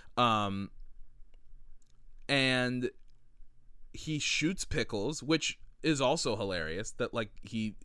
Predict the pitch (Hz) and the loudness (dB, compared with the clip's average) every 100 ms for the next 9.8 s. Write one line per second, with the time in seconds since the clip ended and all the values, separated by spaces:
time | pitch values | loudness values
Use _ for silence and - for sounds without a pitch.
0 | - 113 113 104 104 - 120 107 95 90 | -6 -2 0 0 -4 -2 -6 -2 -2 -2
1 | 85 90 - - - - - 110 - 127 | -4 -6 -10 -6 -4 -2 0 2 2 4
2 | 120 110 98 107 104 104 90 98 - - | 2 0 0 0 0 -2 -2 -4 -6 -8
3 | - 113 101 95 90 90 85 - - - | -4 -2 0 -2 -2 -4 -6 -10 -14 -12
4 | - - 196 - - - 254 - - 285 | -10 0 0 0 -6 2 2 2 2 4
5 | 269 - 233 294 - 220 208 165 151 117 | 8 10 10 8 6 2 2 0 -2 -4
6 | - 101 71 - - 247 - 277 - - | -4 -4 -6 -8 -2 -2 0 -2 -2 -2
7 | 175 160 160 165 147 131 135 107 90 87 | 4 6 6 4 -2 -2 0 0 -2 -6
8 | - - 190 208 208 208 127 127 151 147 | -8 0 4 6 6 2 -2 0 2 2
9 | 143 139 - - 151 156 156 156 | 0 -2 -6 -6 0 4 4 2